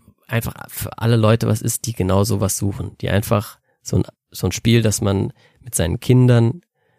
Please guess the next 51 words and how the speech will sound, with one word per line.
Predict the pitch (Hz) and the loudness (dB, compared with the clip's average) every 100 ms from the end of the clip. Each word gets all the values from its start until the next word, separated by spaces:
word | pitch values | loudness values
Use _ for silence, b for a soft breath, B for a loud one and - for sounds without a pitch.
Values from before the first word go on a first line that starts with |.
| _ _ - | _ _ -8
äh, | 107 104 98 98 120 _ | -2 0 0 -2 -6 _
wobei | 101 92 90 | -4 -2 -2
für, | 117 - _ - | -4 -10 _ -6
für | 123 | -4
kleine | - 110 113 | 0 0 2
Kinder | 113 117 | 2 2
ist | 110 - - | 0 -4 -14
hier | - 120 | -6 -2
das | 113 110 - - | 0 -2 -4 -2
teilweise | - 104 104 | 0 2 2
schon | 107 104 | 0 0
wieder | 117 | 0
ein | |
bisschen | - - | -4 -8
zu | - | -8
kompliziert, | - 104 - - 117 | -4 -4 -4 -2 -2
wenn | - | 0
man | 98 | 0
die | 107 | 0
Fähigkeiten | 107 113 110 - 113 - 117 | -2 -2 -2 -2 -2 0 -2
auf | - | -2
den | - 104 | -6 -4
Karten | - 117 135 | -4 -2 -2
lesen | 120 117 120 | -4 -2 0
muss, | 117 - B B B | -2 -4 B B B
aber | 113 117 | 0 2
trotzdem | - 101 - 98 95 | 2 -2 -2 -4 -4
mit | - | -6
ein | - | -10
bisschen | - - | -4 -2
älteren | - 123 123 120 | 0 0 0 -2
Kindern | - 117 110 | -2 0 -2
spielen | - 110 101 | -2 -2 -2
kann | 104 101 | 0 -2
oder | - 110 | -2 -2
die | 101 101 | 0 0
man | 98 | 0
mit | 98 - | -2 -4
Freunden | - - 107 110 110 | -4 2 2 4 0
irgendwie, | - 104 113 104 104 - B B B B | 0 -2 0 0 0 -2 B B B B
die | 110 | 0
nicht | 107 - | 2 2
viel | 113 107 | 2 2
spielen, | - 113 113 | 2 4 4
aber | 101 | 2
die | 101 | 2
Mau | 95 | 2
Mau | 98 107 | 4 4
können | - 113 113 | 4 2 2
oder | 107 104 | 0 -2
Uno | 120 117 117 | 0 2 2